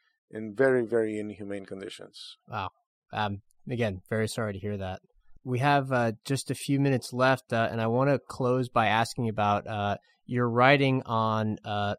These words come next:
Speaker 2: Venezuelan debt and what should be done there. Uh, we had an earlier podcast discussing, uh,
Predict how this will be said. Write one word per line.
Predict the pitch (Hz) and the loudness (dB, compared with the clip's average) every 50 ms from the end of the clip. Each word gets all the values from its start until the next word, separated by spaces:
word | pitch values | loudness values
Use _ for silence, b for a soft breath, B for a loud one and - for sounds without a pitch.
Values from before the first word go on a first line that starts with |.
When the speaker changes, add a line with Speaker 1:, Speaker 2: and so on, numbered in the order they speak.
| - | -8
Speaker 2:
Venezuelan | 127 117 - 117 120 127 127 120 123 123 120 120 117 117 104 101 104 - | -12 -6 -4 -2 -2 -2 -2 -2 -2 -2 -2 0 0 -2 -2 -4 -4 -4
debt | 113 113 120 135 139 - - | -2 0 0 0 0 -4 -6
and | 113 110 107 104 104 104 - | -8 -6 -4 -4 -6 -6 -8
what | 113 110 107 110 117 127 - | -10 -8 -4 -2 -2 -2 -4
should | - - 131 117 | -6 -10 -8 -8
be | 117 113 101 | -8 -8 -8
done | 101 - 113 117 123 127 | -4 -2 0 0 2 2
there. | 123 131 127 123 123 120 b b b b b b | 2 2 2 2 2 0 b b b b b b
Uh, | 127 127 | -2 0
we | 135 170 180 | 2 4 6
had | 214 226 208 | 6 6 6
an | 190 180 | 6 4
earlier | 165 170 180 180 175 170 | 6 6 6 6 6 4
podcast | 165 - 147 143 151 - - 160 151 147 143 - | 4 4 4 4 4 4 2 4 4 4 4 2
discussing, | - 131 117 - - 139 135 123 - - 131 123 120 120 - | -2 -8 -6 -4 0 0 0 0 0 0 0 2 0 0 -2
uh, | - 107 104 104 | -2 -2 -2 -2